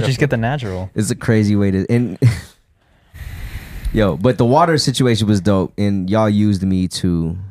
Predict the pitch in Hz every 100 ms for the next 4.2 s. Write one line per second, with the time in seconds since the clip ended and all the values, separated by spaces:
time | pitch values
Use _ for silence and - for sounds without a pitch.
0 | - _ - 92 - 95 92 90 170 170
1 | 165 151 156 156 - 143 143 165 165 147
2 | 139 127 143 127 120 147 151 143 147 135
3 | 135 117 113 107 110 117 113 104 110 104
4 | -